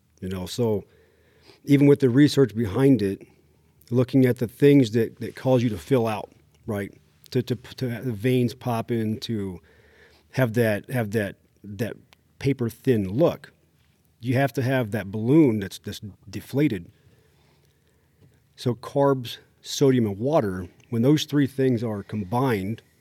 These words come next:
that's what makes the muscle very efficient, right? So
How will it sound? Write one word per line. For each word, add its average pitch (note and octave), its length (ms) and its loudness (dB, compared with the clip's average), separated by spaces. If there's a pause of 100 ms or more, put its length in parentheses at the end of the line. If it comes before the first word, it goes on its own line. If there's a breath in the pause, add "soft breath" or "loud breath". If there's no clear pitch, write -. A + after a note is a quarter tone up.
(120)
that's C3+ 220 0
what D3 80 -2
makes A#2 180 -2
the - 80 -6
muscle A2+ 360 -6
very G2+ 200 -6
efficient, - 480 -6 (880 soft breath)
right? A2 180 -2
So C3 440 4